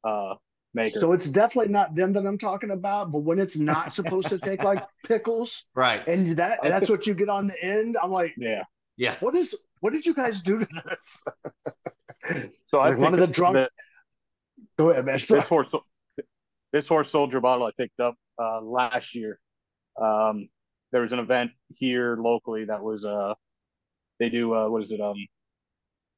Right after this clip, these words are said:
Speaker 1: whiskeys and War Stories, or War Stories
Speaker 2: Oh,
Speaker 1: and Whiskey.
Speaker 2: yeah.
Speaker 1: From the
Speaker 2: Yep.
Speaker 1: So I attended that, and we got to sample all of it, and, uh, it was Vince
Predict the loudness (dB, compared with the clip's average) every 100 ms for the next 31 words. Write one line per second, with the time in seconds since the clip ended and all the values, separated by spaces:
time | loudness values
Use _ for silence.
0 | _ -2 -2 0 0 2 4 2 4 2
1 | 2 -2 -12 _ -10 -2 0 0 2 4
2 | 4 2 -2 -2 2 4 2 -4 -10 0
3 | 2 2 -4 _ _ _ 4 4 4 2
4 | 2 2 4 2 4 2 2 0 0 -2
5 | -4 -4 0 2 4 2 0 -4 -6 -12
6 | -10 -10 -8 -8 -8 -10 _ _ -2 2
7 | 2 2 0 -2 -2 -6 -2 0 0 -4
8 | -14 -14